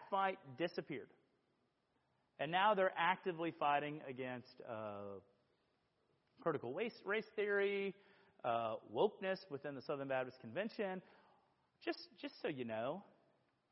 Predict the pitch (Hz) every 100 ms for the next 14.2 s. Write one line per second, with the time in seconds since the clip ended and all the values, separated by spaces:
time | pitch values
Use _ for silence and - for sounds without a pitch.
0 | _ _ - 156 165 - - _ _ _
1 | - - _ - 202 202 208 254 233 -
2 | 175 170 170 175 - 156 160 - _ -
3 | 160 170 139 139 156 147 127 123 131 120
4 | 143 151 - 143 139 147 123 123 123 123
5 | 107 90 - _ _ _ _ _ _ _
6 | _ _ _ _ _ - 220 269 254 226
7 | 208 185 185 170 147 151 - _ _ _
8 | 190 165 214 - 175 165 165 - 151 135
9 | 135 131 123 120 123 117 117 113 113 107
10 | 110 - 98 _ _ _ _ - 123 123
11 | - 139 127 127 123 117 113 - - -
12 | - - - _ _ _ _ _ _ _
13 | _ _ _ _ _ _ _ 143 190 180
14 | 180